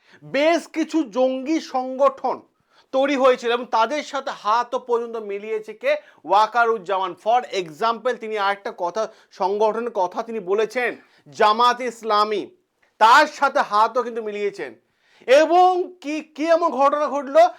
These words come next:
আমি আপনাদের আরও একটা ঘটনা দেখিয়ে দিই। এই যে বাংলাদেশে এক্স হোম মিনিস্টার, ইনি আরেকটা দাবি করছেন,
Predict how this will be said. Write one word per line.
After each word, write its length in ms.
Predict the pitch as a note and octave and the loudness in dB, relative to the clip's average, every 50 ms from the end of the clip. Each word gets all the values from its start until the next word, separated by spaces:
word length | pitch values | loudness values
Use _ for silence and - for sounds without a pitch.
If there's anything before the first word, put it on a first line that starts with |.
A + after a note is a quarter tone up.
| - - - | -12 -14 -6
আমি 180 | - G#3 B3+ C#4 | -2 -2 0 0
আপনাদের 280 | C4+ B3 C4+ C#4 C4+ G#3+ | 0 0 0 0 2 2
আরও 220 | G3 A3 B3 C#4+ | 4 2 2 4
একটা 260 | D4 C#4+ C#4 - C#4 | 2 2 2 0 -4
ঘটনা 400 | A3+ G#3 G#3+ A3 G#3+ A3+ A3+ A#3 | -4 -4 -6 -6 -4 -2 -2 -2
দেখিয়ে 260 | G#3 G3+ G3 G#3 A#3 | -2 -4 -4 -6 -8
দিই। 200 | G#3 B3 D4 D4 - _ _ _ _ _ | -10 -10 -12 -12 -14 _ _ _ _ _
এই 380 | - A#3+ D4 E4 E4+ F4 E4+ D4 | 2 2 4 4 4 2 0 -2
যে 320 | A3 A#3 F#3+ C3+ - - _ _ _ _ _ _ D#3 | -2 -4 -4 -4 -4 -8 _ _ _ _ _ _ 0
বাংলাদেশে 800 | E3 A3 A#3+ B3+ C4+ C#4+ D4 C#4+ C#4+ C4+ C4+ D#4 D4+ D4+ D4 C#4+ - - _ - | 4 4 4 4 4 2 2 0 0 -2 -2 0 2 2 2 2 -2 -8 _ -2
এক্স 340 | A3 B3+ C4 B3+ - - A#3+ | 0 0 0 -2 -6 -6 -4
হোম 140 | B3+ B3+ | -4 -4
মিনিস্টার, 500 | B3+ C4 C#4 D4+ D4 C#4+ - B3+ A3 - | -4 -4 -6 -6 -6 -4 -4 -4 -4 -4
ইনি 180 | A#3 B3+ D4 D4+ | -4 -4 -2 0
আরেকটা 280 | C#4 C4+ C4+ C#4 D4 C#4 | 2 2 2 2 0 0
দাবি 280 | B3+ D#4 - A#3+ C#4 | 0 -2 -2 -2 -4
করছেন, 460 | - C#4+ D4 C#4 C#4+ - B3 F#3+ D3 | -4 -4 -4 -4 -4 -6 -8 -8 -8